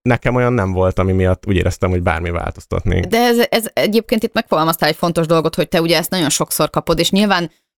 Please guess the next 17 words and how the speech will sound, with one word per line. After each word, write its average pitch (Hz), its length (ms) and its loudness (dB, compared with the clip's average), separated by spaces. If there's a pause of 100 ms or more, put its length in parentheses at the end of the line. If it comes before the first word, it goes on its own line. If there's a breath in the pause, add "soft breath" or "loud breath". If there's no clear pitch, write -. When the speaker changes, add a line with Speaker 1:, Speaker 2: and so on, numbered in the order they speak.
Speaker 2:
más 185 280 2
az, 165 180 0
hogy 160 180 0
mondjuk 160 420 2
te, 160 260 2
aki, 147 640 0
aki - 320 -2
ezt - 220 -2
rend-, 170 280 2
rendszeresen 156 720 0
megkapod, 151 460 -2
hogyan 151 280 0
kezeled, 160 440 0
és 151 140 0
más 175 280 -2
az, 165 200 0
hogy, 170 240 0